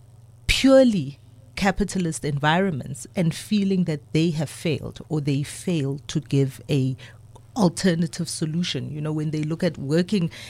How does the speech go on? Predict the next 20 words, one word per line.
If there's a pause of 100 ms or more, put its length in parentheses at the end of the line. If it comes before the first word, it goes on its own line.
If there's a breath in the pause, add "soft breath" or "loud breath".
(160 loud breath)
endless
hours
and
still
not
being
able
to (220)
cut
the
threshold
in
terms
of
what
you
are
able
to
afford,